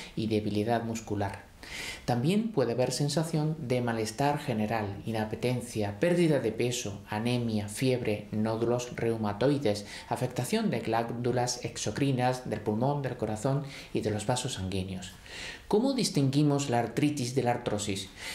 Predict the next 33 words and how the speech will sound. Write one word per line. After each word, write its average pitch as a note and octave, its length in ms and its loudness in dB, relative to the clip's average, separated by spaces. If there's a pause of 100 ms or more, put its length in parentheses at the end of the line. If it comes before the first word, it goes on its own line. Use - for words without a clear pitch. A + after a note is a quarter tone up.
(560)
Como C3 220 4
hemos G#3+ 280 4
dicho, G3 540 2
la B2+ 120 0
artritis D3 580 2
inflama C3+ 420 2
la C#3+ 100 4
membrana B2+ 460 2
sinovial. A#2+ 800 2
En C#3+ 120 2
cambio, G#3 280 2
la G#3 80 4
artrosis F3 720 0
degenera C#3 640 2
el B2 180 2
cartílago. G#2 640 0 (480)
La A2+ 80 2
artritis, D#3 560 2
al D3 140 2
producir B2 500 2
un C3+ 100 4
dolor C3 460 4
relacionado A#2+ 800 2
con A#2+ 180 4
la A2 80 4
inflamación, D3 800 2
en C3 140 2
realidad D#3+ 500 4 (240)
no E3 240 4
mejora F3+ 540 2
con A2+ 160 -2
el G#2+ 60 0
reposo, A2 580 0